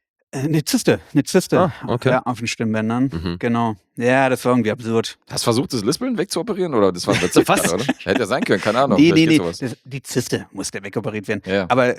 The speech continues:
Speaker 1: ne, gelispelt habe ich davor, hatte dann eben diese logopädische Therapie gemacht, wo sie natürlich auch mein Lispeln angesprochen hat. Äh, und natürlich war das verfügt. Ich habe dann auch die Übungen, da hatte ich keinen Bock. Ich bin faul.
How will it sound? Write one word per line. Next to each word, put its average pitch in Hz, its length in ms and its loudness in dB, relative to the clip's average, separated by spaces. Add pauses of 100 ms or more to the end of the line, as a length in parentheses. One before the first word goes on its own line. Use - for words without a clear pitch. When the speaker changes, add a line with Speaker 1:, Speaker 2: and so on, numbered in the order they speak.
Speaker 1:
ne, 139 380 2 (160)
gelispelt 139 400 0
habe 131 120 2
ich 117 40 -2
davor, 156 500 0 (140)
hatte 131 220 -6
dann 123 160 -2
eben 120 180 -4
diese 117 140 -6
logopädische 120 680 -4
Therapie 120 400 -6
gemacht, 131 480 0
wo 110 220 -10
sie 117 180 -6
natürlich 113 300 -6
auch 107 80 -2
mein 110 120 -2
Lispeln 117 320 -6
angesprochen 117 400 -6
hat. 117 120 -2 (340)
Äh, 101 340 -6
und 98 200 -12 (160)
natürlich - 480 -14
war 101 80 -10
das 95 100 -14
verfügt. - 380 -10 (160)
Ich - 100 -2
habe 160 140 2
dann 147 80 6
auch 113 100 2
die 123 120 -4
Übungen, 110 420 0
da 113 60 -10
hatte 110 100 -8
ich - 60 -12
keinen 101 180 -8
Bock. - 280 -18
Ich - 160 -16
bin 127 140 0
faul. 120 400 0